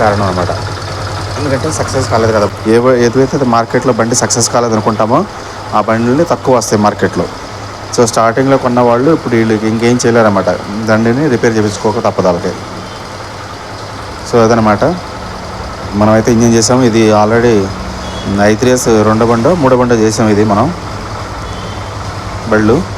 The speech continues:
So, అంతకుముందు చేసిన బళ్ళు అయితే ప్రస్తుతానికి బాగానే ఉన్నాయి. ఒక బండికి అయితే క్లచ్ ప్లేట్లు పోతున్నాయని చెప్పి ఒక కంప్లైంట్ ఉంది. So,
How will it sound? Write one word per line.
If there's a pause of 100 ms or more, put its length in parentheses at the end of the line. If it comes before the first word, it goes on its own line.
(1040)
So,
అంతకుముందు
చేసిన
బళ్ళు
అయితే
ప్రస్తుతానికి
బాగానే
ఉన్నాయి. (760)
ఒక
బండికి
అయితే (520)
క్లచ్
ప్లేట్లు
పోతున్నాయని
చెప్పి
ఒక
కంప్లైంట్
ఉంది. (1400)
So,